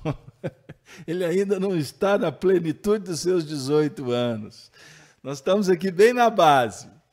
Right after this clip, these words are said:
Resposta dos espíritos. Queres perguntar-se como homem? Ele se queixa da vida que tem?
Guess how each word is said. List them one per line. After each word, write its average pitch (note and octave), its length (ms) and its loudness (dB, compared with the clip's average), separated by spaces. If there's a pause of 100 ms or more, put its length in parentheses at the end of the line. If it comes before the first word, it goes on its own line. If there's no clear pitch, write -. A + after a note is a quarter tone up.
(540)
Resposta G3+ 1000 6
dos F#3+ 360 4
espíritos. E3 920 0 (1800)
Queres B3 580 6
perguntar-se C3 1300 0 (1500)
como C#3 340 2
homem? A3+ 540 2 (1300)
Ele A#3+ 280 10
se A3+ 220 0
queixa A3+ 500 6
da D#3+ 200 8
vida C#3+ 400 2
que - 140 -4
tem? C#4+ 360 0